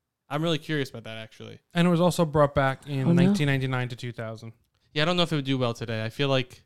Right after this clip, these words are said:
Speaker 1: yeah, I don't know. I can't, I can't tell if this is, like, that would be a thing people are craving for.
Speaker 2: I think it would.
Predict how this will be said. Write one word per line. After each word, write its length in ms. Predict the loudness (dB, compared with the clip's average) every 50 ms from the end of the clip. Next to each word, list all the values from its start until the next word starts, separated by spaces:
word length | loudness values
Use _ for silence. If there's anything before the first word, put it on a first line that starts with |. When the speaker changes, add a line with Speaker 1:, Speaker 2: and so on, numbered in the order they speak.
| _ _ _ _ _ _ -8
Speaker 1:
yeah, 100 | -6 -6
I 20 | -4
don't 100 | -6 -6
know. 160 | -8 -10 -10
I 80 | -12 -12
can't, 240 | -8 -6 -6 -6 -6
I 80 | -6
can't 220 | -6 -4 -4 -4 -2
tell 140 | -2 -2
if 80 | -2 -2
this 180 | -4 -4 -4 -4
is, 100 | -8 -6 -4
like, 180 | -6 -6 -4 -2
that 200 | 0 0 0 0
would 80 | -2
be 80 | -2 -2
a 80 | -2 -2
thing 280 | -4 -4 -4 -4 -6 -6
people 260 | -8 -8 -4 -2 -2
are 60 | -2
craving 360 | -2 -2 -2 -2 0 -2 -4
for. 340 | -4 -4 -4 -4 -4 -6 -10 _ _ _ _ _ _ _ -8
Speaker 2:
I 140 | -4 -4 -4 -2
think 240 | -2 -2 -2 -2
it 100 | -4 -6
would. 340 | -6 -6 -6 -6 -6 -8 -10